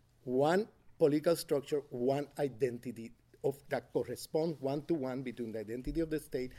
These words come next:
and the identity of the population. So this is a Christian state.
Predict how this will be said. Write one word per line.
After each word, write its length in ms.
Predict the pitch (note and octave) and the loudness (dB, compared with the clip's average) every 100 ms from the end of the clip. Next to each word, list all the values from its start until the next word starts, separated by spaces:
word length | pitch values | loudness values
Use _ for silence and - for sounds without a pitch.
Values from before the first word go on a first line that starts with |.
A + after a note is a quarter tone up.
| - - | -18 -8
and 280 | C3+ C3 A#2 | -2 0 0
the 160 | B2 - B2+ | -2 -2 -4
identity 400 | A#2+ A#2+ B2+ B2+ | -4 -6 -4 -4
of 80 | |
the 80 | A#2+ | -4
population. 520 | - G#2 F#2+ F2+ G2 | -8 -10 -10 -12 -10
So 120 | - C#3+ | -2 0
this 220 | C3+ C#3+ | 0 0
is 20 | |
a 100 | C3 | -2
Christian 720 | - F3+ A#3 - D#3 D3+ C#3+ - - - | 6 6 6 4 6 6 4 -4 -20 -12
state. 560 | - - - E3+ D#4 | -8 2 10 10 10